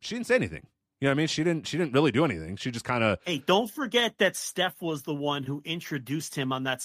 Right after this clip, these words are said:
Speaker 1: Ding, ding, ding.
Speaker 2: SmackDown
Speaker 1: And that's what I was
Speaker 2: after
Speaker 1: gonna
Speaker 2: the
Speaker 1: say, too.
Speaker 2: allegations came
Speaker 1: Right,
Speaker 2: out.
Speaker 1: right. Even if she did know,
Speaker 2: Okay.
Speaker 1: she said, "Uh, my father, Vince McMahon," as people came and bowed before him. How fucking ridiculous is that, too? Popping a number
Speaker 2: Yep.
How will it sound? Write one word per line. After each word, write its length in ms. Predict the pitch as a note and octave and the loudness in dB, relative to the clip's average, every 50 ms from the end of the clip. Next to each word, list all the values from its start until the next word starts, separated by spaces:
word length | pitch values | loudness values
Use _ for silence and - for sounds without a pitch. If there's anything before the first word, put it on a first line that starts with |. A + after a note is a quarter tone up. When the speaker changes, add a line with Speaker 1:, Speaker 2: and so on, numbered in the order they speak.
| - - | -2 2
Speaker 1:
Ding, 160 | C3 A#2+ A#2 D3 | 2 4 4 4
ding, 160 | D3+ A2+ G#2+ G#2 | 4 4 2 2
ding. 180 | - A2 G#2 | 2 2 2
Speaker 2:
SmackDown 40 | F#2 | 0
Speaker 1:
And 80 | G2 G#2 | -2 -2
that's 160 | G#2 G2+ C3 | -2 0 2
what 80 | A#2 | 2
I 20 | G#2+ | 2
was 80 | G#2 F2+ | 0 0
Speaker 2:
after 60 | G2 | -2
Speaker 1:
gonna 80 | G2+ F2+ | -4 -2
Speaker 2:
the 80 | - | 0
Speaker 1:
say, 160 | - G#2 F#2 | 2 2 2
too. 140 | F2+ - A2+ G#2 | 2 2 2 2
Speaker 2:
allegations 380 | E2+ - - - - A2 - - | 2 0 -4 -8 -12 -14 -14 -14
came 180 | - A2 G2+ | -14 -8 -2
Speaker 1:
Right, 200 | G#2+ A2 F#2 D#2 | 2 2 2 2
Speaker 2:
out. 100 | - - | 0 -2
Speaker 1:
right. 200 | G2 G#2+ F#2+ G2 - | -2 0 0 0 0
Even 240 | C#3+ D3 C#3 C#3 | 0 2 2 2
if 80 | C3 - | 2 0
she 160 | - - A#2 | 0 -2 0
did 240 | G2+ E3 A#3 C#4 G#3+ | 4 4 4 4 4
know, 180 | D#3 A2+ F#2 E2 | 0 -2 -2 -2
Speaker 2:
Okay. 280 | D#2 A#2+ A2+ A2 G#2 _ _ _ _ _ | -6 -6 -8 -10 -12 _ _ _ _ _
Speaker 1:
she 300 | - - - C#3+ C#3 B2+ | -10 -4 0 2 2 2
said, 380 | - - C3+ B2 A2+ G#2+ G#2 - | 2 2 4 4 6 6 4 4
"Uh, 180 | A2 - B2 B2 | 4 4 2 2
my 220 | C3 C#3 D#3 D3 | 2 2 2 2
father, 500 | - - E3 G3 G#3 F3 E3 D3+ C#3+ C#3 D3 | 0 0 -2 0 0 0 0 -2 -2 -2 0
Vince 280 | A3 B3+ A3+ E3+ - | 0 -2 -2 -2 -4
McMahon," 840 | F#3+ A3 A#3 - - C4+ D4+ C#4 C4 B3 A3+ G#3+ G#3 F#3+ E3+ D#3+ D3 | -4 -4 -2 0 0 0 0 0 0 0 -2 -2 -2 -4 -4 -4 -4
as 240 | D3 C3+ B2+ B2 - | -4 -4 -4 -4 -4
people 240 | - - - C#3 - | -6 -4 -2 -4 -4
came 260 | - - C3+ C#3 C3 | 0 0 2 2 2
and 160 | B2 A2+ F#2+ | 0 -2 0
bowed 240 | - A2 A#2+ C3 B2 | 2 4 4 4 2
before 380 | A2+ A2+ - - A#2+ A2 A#2 G#2+ | 0 -4 -6 -4 -2 0 0 0
him. 60 | F#2+ | 2
How 180 | - F#3 A3 | 2 0 0
fucking 420 | - - - - D3+ - A2+ G#2+ F#2 | 0 -4 -6 -6 -6 -4 -4 -6 -6
ridiculous 440 | E2+ D#2 F2+ E2 - F2 D#2 D2 C#2 | -6 -6 -8 -8 -8 -8 -12 -10 -10
is 60 | C#2+ | -8
that, 120 | D#2 D2 - | -8 -6 -4
too? 160 | - D#2 C#2 - - - - - | -4 -6 -6 -8 -12 -16 -8 -2
Popping 320 | - B2 C3+ - C3+ A#2+ | 0 2 2 2 0 -2
a 60 | G#2 | -2
number 400 | G2 G2 F#2+ E2+ D2 C#2 - - _ _ _ _ _ _ _ _ _ _ _ _ _ _ _ _ _ _ _ _ _ _ _ | -2 -2 -2 -4 -6 -10 -12 -14 _ _ _ _ _ _ _ _ _ _ _ _ _ _ _ _ _ _ _ _ _ _ _
Speaker 2:
Yep. 180 | - A#2 A2 | -16 -16 -16